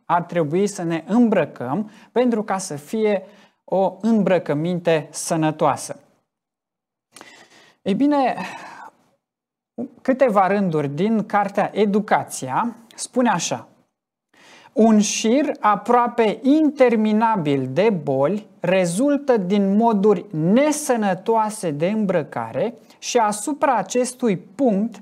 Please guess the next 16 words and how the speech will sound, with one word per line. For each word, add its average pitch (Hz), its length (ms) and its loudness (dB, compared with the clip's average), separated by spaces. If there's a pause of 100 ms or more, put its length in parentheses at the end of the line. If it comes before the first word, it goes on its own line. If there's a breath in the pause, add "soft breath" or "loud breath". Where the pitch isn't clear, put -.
(140 loud breath)
ar 220 220 0
trebui 202 480 0
făcută 202 720 -4
o 190 120 -2
informare 175 1080 -2
atentă." 147 680 -4 (1600 loud breath)
Acesta 196 460 -2
este 233 640 2 (640)
scopul 202 600 0
prezentării 160 640 -2
din 151 180 -4
seara 143 260 -6
aceasta, 123 540 -12 (300 soft breath)
să 226 540 -2 (220)
primiți 190 640 -2
informații, 185 1200 -2